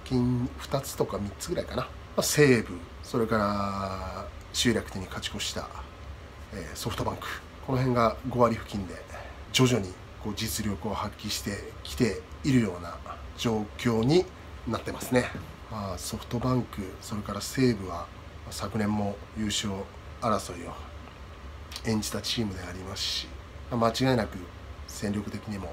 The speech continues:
強いチームなので、まあ、ここから徐々に首位楽天との差を縮めてくるんじゃないかなとは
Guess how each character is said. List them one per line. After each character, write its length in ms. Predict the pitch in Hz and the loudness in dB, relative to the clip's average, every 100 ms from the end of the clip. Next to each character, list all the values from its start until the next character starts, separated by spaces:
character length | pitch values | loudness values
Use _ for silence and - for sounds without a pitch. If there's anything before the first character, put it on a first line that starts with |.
| - - - - | -8 -12 -12 -2
強 220 | - 127 | 0 0
い 20 | - - - - - | -4 -12 -14 -14 -4
チ 160 | - 123 | 2 2
ー 40 | |
ム 100 | 95 | 2
な 80 | 80 | -4
の 160 | 80 | -8
で、 100 | 85 - - - | -10 -10 -10 -6
ま 60 | |
あ、 20 | 117 | -4
こ 120 | 110 | -4
こ 20 | |
か 160 | - 120 | 2 4
ら 200 | 113 110 - - - | 6 4 -2 -8 2
徐 100 | 117 | 2
々 120 | 107 | 2
に 120 | 90 - - - - - - - | -2 -8 -12 -14 -14 -14 -16 -10
首 240 | - - 113 | 0 4 4
位 20 | |
楽 200 | 98 - | 2 -2
天 140 | 107 | -2
と 100 | 101 | 0
の 80 | 107 | -2
差 160 | 98 92 | -2 -4
を 140 | 90 - - | -4 -8 -4
縮 280 | - 120 117 | 0 2 2
め 80 | 110 | 0
て 80 | |
く 100 | 110 | 0
る 80 | 117 | 2
ん 60 | 110 | 0
じ 80 | 98 | 0
ゃ 40 | |
な 100 | 95 | -4
い 40 | |
か 100 | 101 | -4
な 120 | 101 113 | -2 2
と 120 | 117 | 2
は 140 | 90 | 2